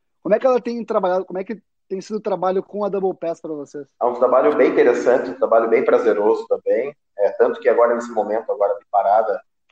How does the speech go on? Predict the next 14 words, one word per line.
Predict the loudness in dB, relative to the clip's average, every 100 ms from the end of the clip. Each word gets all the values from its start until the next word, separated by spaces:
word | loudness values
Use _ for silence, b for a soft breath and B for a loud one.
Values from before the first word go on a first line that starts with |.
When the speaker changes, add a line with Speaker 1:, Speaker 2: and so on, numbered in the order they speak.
| _
Speaker 2:
é, | -6 -2 0 0
o | 0
coordenador | 2 2 4 4
técnico, | 4 2 0 -8 -8
né, | -8
o | -10
Rodrigo | -18 -8
Lameira, | -6 -4 -4
ele | -4 -6
tem | -10
feito | -10 -12 -12
as |
reuniões | -14 -12 -12
conosco, | -10 -2 0 -2 -6